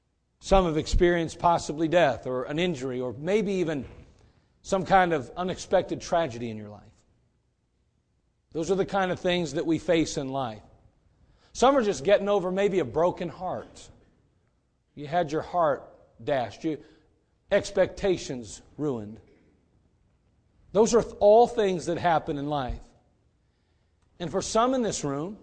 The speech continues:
it may be just around the corner. It could be that in the coming year, a number of us will experience sorrow. That's just the reality of life. It's how it works.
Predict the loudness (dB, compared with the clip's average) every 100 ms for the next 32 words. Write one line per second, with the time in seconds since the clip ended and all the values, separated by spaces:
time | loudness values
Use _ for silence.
0 | _ _ _ _ _ _ _ _ _ _
1 | _ _ _ _ _ _ _ _ _ _
2 | _ _ _ _ _ -10 -2 0 0 0
3 | -2 -2 -2 -2 -4 -6 -8 -8 -14 -20
4 | _ _ _ _ _ _ _ _ _ -8
5 | 0 2 4 2 2 2 0 -2 -2 -2
6 | -2 -2 0 0 0 -4 -14 -14 -4 -2
7 | -2 -2 -2 -4 -6 -10 -10 -6 -6 -6
8 | -10 -16 -18 -20 _ _ _ _ _ _
9 | _ _ _ -6 -6 -6 -8 -6 -4 -2
10 | -2 -4 -10 -14 -18 -20 _ _ _ _
11 | _ _ _ _ _ _ -8 -4 -4 -2
12 | -2 -4 -8 -20 -20